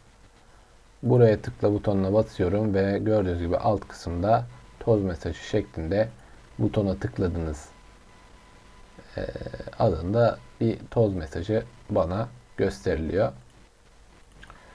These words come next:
Evet, basit şekliyle bu şekilde bir mesaj verdirdik. E, lütfen siz de uygulayın. E, sıkıntınız olursa,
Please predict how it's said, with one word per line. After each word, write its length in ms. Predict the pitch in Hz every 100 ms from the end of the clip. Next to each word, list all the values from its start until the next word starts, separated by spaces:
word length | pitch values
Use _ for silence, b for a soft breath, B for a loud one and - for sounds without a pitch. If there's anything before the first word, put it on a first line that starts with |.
| B B B - - - -
Evet, 160 | 131 123 - 170
basit 280 | 135 147
şekliyle 640 | - 107 - 98 101 143 - - - - - - - - - - - - - - -
bu 140 | 131
şekilde 480 | 127 117 92 87 101
bir 180 | 101 - -
mesaj 440 | 92 85 87 87
verdirdik. 640 | 87 82 82 85 120 131 - - - - - - - - - b b - -
E, 80 | - - 98 98 98
lütfen 240 | 117 117 110
siz 220 | - 107
de 60 |
uygulayın. 600 | 90 92 87 90 98 127 139 - B B B B - -
E, 60 | - - - -
sıkıntınız 640 | - - 123 120 120 117 123
olursa, 600 | 117 90 - 117 120